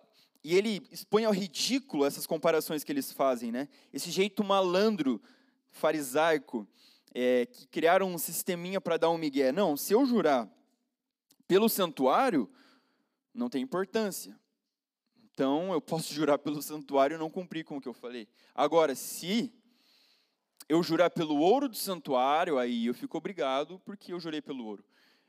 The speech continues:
Aí depois, se alguém jurar pelo altar, também não tem importância. O que que é o altar, né? Mas se jurar pela oferta que está sobre o altar, aí a gente <laughs> fica obrigado a cumprir.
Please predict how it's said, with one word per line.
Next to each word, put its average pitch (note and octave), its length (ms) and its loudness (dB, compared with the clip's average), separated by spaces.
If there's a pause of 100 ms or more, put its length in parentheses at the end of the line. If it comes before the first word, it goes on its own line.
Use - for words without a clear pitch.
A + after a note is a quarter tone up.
(120)
Aí C#3+ 140 -2
depois, F3 460 0
se - 120 -8
alguém E3+ 160 -2
jurar G3+ 240 4
pelo G3+ 220 0
altar, F#3+ 500 2
também A#3+ 240 -6
não C#4 100 0
tem A3 120 -6
importância. D3 560 -4
O - 20 -12
que D#3 80 -20
que - 120 -14
é F3 40 -4
o D#3+ 60 -2
altar, A2+ 420 -4
né? C#3 160 -10 (280)
Mas D3 180 -2
se D#3 80 -14
jurar E3+ 260 2
pela F3 220 0
oferta E3+ 680 -2
que - 60 -14
está F#3 160 -8
sobre D#3 260 -4
o D3 40 6
altar, D#3+ 560 0 (340)
aí A#2+ 640 -4
a C#3+ 40 -4
gente D3 200 -12
<laughs> - 0 -
fica F3 220 -8
obrigado D3+ 400 -2
a D#3 40 -2
cumprir. F#3 440 -10